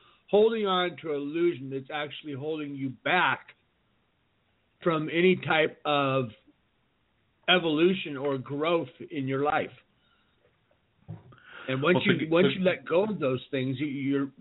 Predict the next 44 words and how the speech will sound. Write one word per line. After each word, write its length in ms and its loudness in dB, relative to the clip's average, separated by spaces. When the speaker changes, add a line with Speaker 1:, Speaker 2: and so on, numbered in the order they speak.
Speaker 1:
you, 200 0
once 200 4
you've 180 2
let 220 2
go 160 4
of 100 -4
ego, 500 -4
is, 140 -6
that's 240 0
the 80 0
hardest 340 0
battle 360 2
of 100 -6
all, 280 -8
is 180 -4
to 60 -4
let 240 -2
go 180 4
of 80 2
that 220 0
ego, 440 -2
which 180 2
is 120 4
that 120 6
illusion, 460 0
you 80 -10
know, 200 -8
something 320 -2
that 100 -4
was 180 -10
taught 260 0
to 80 -6
you 200 -2
falsely, 760 0
and 340 2
now 180 4
you're 160 6
holding 360 2
on 340 0
to 100 -2
it 80 -4
like 240 -6
it's 220 -10
gospel, 580 -4